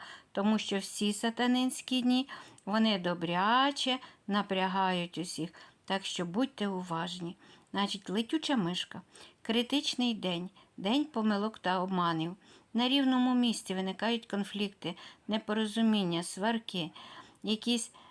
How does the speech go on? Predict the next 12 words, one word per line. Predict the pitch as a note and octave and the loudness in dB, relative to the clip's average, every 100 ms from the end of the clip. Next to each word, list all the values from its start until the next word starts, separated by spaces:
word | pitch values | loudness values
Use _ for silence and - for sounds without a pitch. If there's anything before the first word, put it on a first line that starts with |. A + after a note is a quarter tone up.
| - | -2
необґрунтовані | A3+ A3 A#3 B3 B3 B3 B3 A#3+ | 0 2 2 2 2 2 2 0
підозри | A#3+ G#3 G3+ F#3 F3 D#3+ F3+ - - - | -2 -2 0 -2 -2 -4 -6 -10 -20 -2
та | G#3+ | -2
звинувачення. | G#3 F3+ G3+ G3+ F3 D#3 - D#3+ D#3+ F3 E3+ - _ _ _ - - - - | 0 -2 0 2 0 -4 -4 -4 -4 -4 -8 -14 _ _ _ -20 -20 -20 -20
Все | - - D#4 | -8 0 2
це | D4 | 2
треба | C#4 B3 A3+ A#3 | 0 2 0 2
контролювати | A#3 A3+ A3 G#3+ G#3 G#3 F#3+ F3+ | 2 2 2 2 2 2 0 0
та | A3+ | 2
не | A3 G#3 | 2 2
давати | G3+ B3+ C#4 G#3 | 2 2 2 2
негативним | G#3 G#3 G#3 B3 A#3+ G#3 | 2 2 0 0 2 2